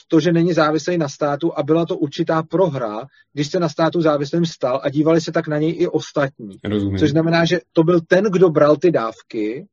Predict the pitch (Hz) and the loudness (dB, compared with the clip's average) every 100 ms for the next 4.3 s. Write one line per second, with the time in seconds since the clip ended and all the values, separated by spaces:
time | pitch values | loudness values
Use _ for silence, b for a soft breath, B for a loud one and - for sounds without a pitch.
0 | _ _ _ _ - - 202 165 143 151 | _ _ _ _ 0 2 4 4 6 6
1 | 160 - _ 151 165 170 160 165 131 120 | 6 2 _ -4 -2 0 0 0 0 -4
2 | 127 165 170 170 175 165 180 175 165 143 | 0 0 2 0 -2 -4 -4 -2 -2 -2
3 | 143 - 127 120 131 165 165 160 160 - | -4 -6 -8 -6 -2 0 0 -2 -6 -6
4 | - - 190 | -14 -16 -18